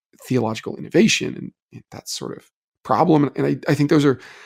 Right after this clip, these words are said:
I actually think this is one of the real blessings in Lutheranism, is that we have, I would say we have the spiritual gift of vigilance, <laughs> which is to say always being on alert for someone who's, even if they're not false teaching, that they're not quite true enough teaching, right? And I think that's, that's a real blessing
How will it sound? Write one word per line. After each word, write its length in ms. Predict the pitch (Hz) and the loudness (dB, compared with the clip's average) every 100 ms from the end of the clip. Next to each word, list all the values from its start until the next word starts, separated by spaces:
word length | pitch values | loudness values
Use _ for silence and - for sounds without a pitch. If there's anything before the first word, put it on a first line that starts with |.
| - | 2
I 60 | 247 | 2
actually 200 | 247 180 | 4 6
think 140 | 156 | 6
this 80 | 143 | 6
is 60 | |
one 120 | 139 151 | 6 6
of 40 | |
the 60 | 139 | 8
real 140 | 131 | 6
blessings 640 | 110 123 117 139 120 110 - | 4 2 2 0 -2 -6 -4
in 240 | 139 113 | -4 -2
Lutheranism, 520 | 117 120 120 - - 107 | -2 -2 -2 -6 -6 -6
is 120 | - | -4
that 160 | - | -4
we 100 | 123 | -2
have, 280 | 120 127 113 - - - - | 0 0 -4 -12 -20 -20 -6
I 40 | |
would 80 | 139 | -2
say 100 | 151 | 4
we 80 | 147 | 6
have 100 | 165 | 6
the 60 | 135 | 2
spiritual 440 | - 202 202 139 | -2 0 0 0
gift 220 | 135 - | 0 0
of 80 | 113 | -2
vigilance, 680 | 110 165 135 117 117 - - | -2 -2 0 -2 -2 -4 -4
<laughs> 80 | - | 2
which 160 | 165 160 | 2 4
is 100 | 151 | 2
to 100 | - | 2
say 200 | - 165 | 2 2
always 340 | - 208 220 | 6 6 6
being 240 | 165 160 147 | 6 6 8
on 140 | 143 | 6
alert 340 | 135 139 139 - | 6 6 4 2
for 300 | 139 143 107 - - - | 0 0 -2 -12 -16 -4
someone 420 | - 165 147 147 | 2 4 6 6
who's, 340 | 127 139 127 - - - _ _ | 6 6 4 -2 -12 -20 _ _
even 180 | 196 233 | 4 4
if 60 | |
they're 100 | 208 | 6
not 180 | 190 165 | 4 4
false 260 | - 156 139 | 4 4 4
teaching, 360 | - 214 135 | 0 0 0
that 120 | 123 - | 0 0
they're 120 | 135 | 2
not 200 | 143 - | 2 2
quite 220 | 156 131 | 0 2
true 240 | - 208 | 2 4
enough 300 | 139 151 139 | 4 4 0
teaching, 320 | - 123 - - | -4 -8 -8 -6
right? 220 | 143 147 - - - - - | -6 -6 -8 -20 -18 -20 0
And 80 | 202 | 6
I 60 | 202 | 6
think 140 | 220 | 6
that's, 180 | 185 - | 4 2
that's 180 | 170 151 | 0 2
a 40 | |
real 120 | 139 | 2
blessing 420 | 123 131 120 127 | 4 2 0 -6